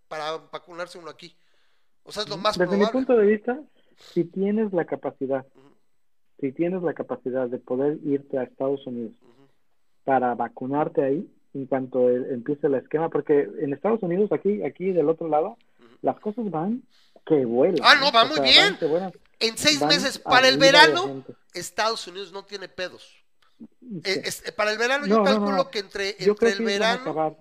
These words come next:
Speaker 2: a finales de abril.
Speaker 1: Sí, o sea, o sea, yo calculo que para el verano, o sea, hablando de julio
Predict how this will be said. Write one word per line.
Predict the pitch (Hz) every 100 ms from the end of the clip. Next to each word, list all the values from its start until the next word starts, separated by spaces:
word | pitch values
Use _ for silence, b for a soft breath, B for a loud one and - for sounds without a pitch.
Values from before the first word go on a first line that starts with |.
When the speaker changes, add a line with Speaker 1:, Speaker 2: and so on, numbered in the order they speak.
| _ -
Speaker 2:
a | 143
finales | 143 147 139
de | 135
abril. | 120 117 _ _ _ _ _
Speaker 1:
Sí, | - 277
o | 339
sea, | 254 220 196
o |
sea, | 233 202 - b b _
yo | 180 254 254
calculo | 277 269 247 220 208
que | 175
para | - 170
el | 170
verano, | 175 185 160
o |
sea, | 143 175
hablando | 214 294
de | 240
julio | 170 - 208 220 202 285